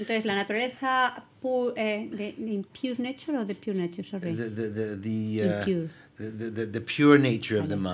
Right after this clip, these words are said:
Speaker 2: mind is, is, is still, you know, it's It's
Speaker 1: Permanent.
Speaker 2: changing, but, but emptiness itself is not
Speaker 1: Vale.
Speaker 2: changing.
Speaker 1: La naturaleza pura de la mente es un fenómeno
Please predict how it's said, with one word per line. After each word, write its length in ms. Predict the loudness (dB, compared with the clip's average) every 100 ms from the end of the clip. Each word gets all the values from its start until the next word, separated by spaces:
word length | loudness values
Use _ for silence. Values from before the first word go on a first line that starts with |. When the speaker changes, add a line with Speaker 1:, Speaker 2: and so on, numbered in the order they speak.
| -2
Speaker 2:
mind 140 | -2
is, 160 | -2 -4
is, 280 | -6 -6 -4
is 120 | -6
still, 400 | -6 0 0 0 -2
you 80 | -4
know, 80 |
it's 200 | -6 -10 -20 -20 -20 -12
It's 140 | -4 2
Speaker 1:
Permanent. 320 | 2 2 2
Speaker 2:
changing, 220 | 0 0
but, 200 | 0 0
but 100 | -4 0
emptiness 540 | -2 0 0 0 0
itself 560 | -4 -2 2 2 0 -2
is 200 | -4 -2
not 120 | -4
Speaker 1:
Vale. 80 | -4
Speaker 2:
changing. 640 | -4 -2 -2 -4 -8 -8 -4
Speaker 1:
La 280 | 0 2
naturaleza 800 | 2 -2 0 0 0 -2 -2 -2 -2
pura 260 | 0 2
de 60 | 2
la 140 | 0
mente 480 | 0 0 -2 0 0
es 180 | 0 -4
un 80 | -6
fenómeno 640 | -4 -2 0 0 0 -2